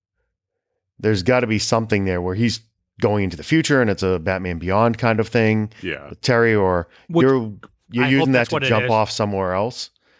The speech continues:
Speaker 1: I
Speaker 3: I
Speaker 1: mean,
Speaker 3: hope that's
Speaker 1: I
Speaker 3: what
Speaker 1: would
Speaker 3: it is.
Speaker 1: love, love, love for him to go back and it's, he steps into that Thomas and Martha
Speaker 3: Yep.
Speaker 1: and you spend the entire movie there.
Speaker 2: Yeah. Yep.
Speaker 1: But
Speaker 3: You know what?
Speaker 1: I don't know if
Speaker 3: What
Speaker 1: that's
Speaker 3: if,
Speaker 1: where they're going.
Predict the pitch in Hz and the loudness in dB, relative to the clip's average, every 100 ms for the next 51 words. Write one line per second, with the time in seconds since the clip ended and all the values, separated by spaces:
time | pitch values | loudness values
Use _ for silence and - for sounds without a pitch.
0 | _ _ _ _ _ _ _ - 104 110 | _ _ _ _ _ _ _ -4 -2 -2
1 | 139 135 123 135 131 127 101 95 98 113 | -4 -4 0 0 0 -4 -6 -4 2 4
2 | 120 113 104 85 98 104 95 90 104 90 | 4 2 0 -4 -2 -2 0 -2 -2 -2
3 | 76 - - _ _ _ _ _ _ _ | -6 -14 -20 _ _ _ _ _ _ _
4 | _ - 123 127 117 110 98 101 101 98 | _ -2 0 2 2 0 2 0 0 -4
5 | 90 - - - 110 110 - _ _ - | -8 -12 -14 -2 -2 -2 -14 _ _ -4
6 | 131 113 - 120 - 117 101 95 - 104 | -2 0 0 -2 0 0 0 0 0 0
7 | 101 - 95 92 95 98 95 85 _ - | 0 -4 -2 -2 -2 -2 -2 -4 _ -14
8 | 101 104 95 - 113 104 98 107 101 95 | -4 -2 -2 0 0 0 -2 -2 -2 -2
9 | 90 98 104 101 _ _ _ - 90 87 | -2 0 0 0 _ _ _ -10 -6 0
10 | 110 76 - _ _ _ _ 82 _ _ | 0 -2 -8 _ _ _ _ -20 _ _
11 | _ _ _ - - 202 156 170 190 - | _ _ _ -16 -6 -2 2 2 0 -4
12 | 107 110 110 147 240 320 - 90 98 92 | -6 -2 0 0 0 0 -2 -6 -6 -8